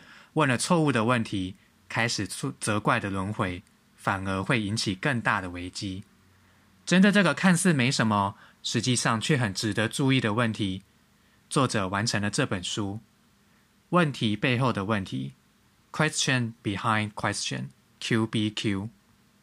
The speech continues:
借由提出更好的问题，提醒职场、团队、社会的最小单位，我，回归我，能在此时此刻做更好的行动来解决问题，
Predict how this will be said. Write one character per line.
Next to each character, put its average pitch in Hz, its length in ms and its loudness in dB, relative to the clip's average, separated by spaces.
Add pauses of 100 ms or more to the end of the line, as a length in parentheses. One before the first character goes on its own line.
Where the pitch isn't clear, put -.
(480)
借 196 160 4
由 156 140 4
提 143 160 2
出 151 160 4
更 165 220 4
好 117 160 2
的 104 100 0
问 127 200 2
题， 107 360 0 (400)
提 113 160 2
醒 107 220 0
职 104 180 -2
场、 104 360 -2 (400)
团 98 260 -4
队、 113 300 0 (260)
社 123 260 0
会 127 120 4
的 107 100 0
最 151 180 2
小 107 200 -2
单 110 260 0
位， 107 280 0 (440)
我， 101 480 0 (560)
回 120 180 0
归 180 160 4
我， 131 420 2 (320)
能 104 140 0
在 123 200 0
此 - 240 -2
时 101 180 -4
此 98 220 -8
刻 110 320 0 (240)
做 143 180 2
更 196 180 6
好 147 160 4
的 104 120 0
行 104 240 0
动 113 260 2 (160)
来 101 160 -2
解 101 220 -4
决 104 120 -4
问 104 240 0
题， 95 300 -6